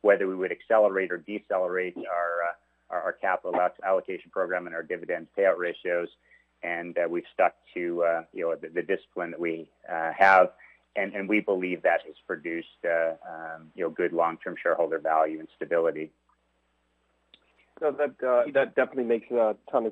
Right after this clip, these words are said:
Speaker 2: sense there. Um, maybe to, just to follow up a little bit, um, y-, you know, when I sort of think about North American midstream, you know, company after company, basically announcing CapEx reductions,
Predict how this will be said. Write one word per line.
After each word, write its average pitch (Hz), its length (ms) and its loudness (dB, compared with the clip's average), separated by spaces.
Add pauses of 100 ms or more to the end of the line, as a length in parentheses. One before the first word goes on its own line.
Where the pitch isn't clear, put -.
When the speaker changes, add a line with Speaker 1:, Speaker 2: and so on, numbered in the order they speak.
Speaker 2:
sense 117 260 2
there. 107 280 2 (400)
Um, 156 200 2
maybe 233 280 4
to, 147 240 6 (100)
just - 200 -6
to 117 180 2
follow 113 180 6
up 110 140 2
a - 20 -2
little 110 220 0
bit, 104 260 2 (240)
um, 107 560 0 (140)
y-, 143 180 -8 (140)
you 143 80 4
know, 135 80 8
when 127 100 6
I 123 140 2
sort 160 100 4
of 127 80 4
think 143 160 2
about 110 260 -2
North 117 200 0
American 110 340 2
midstream, 104 800 2
you 120 80 -4
know, 104 160 4
company 113 340 2
after 101 200 -2
company, - 460 -14 (140)
basically - 400 -14
announcing 104 320 -8
CapEx 107 400 -4
reductions, 104 560 -6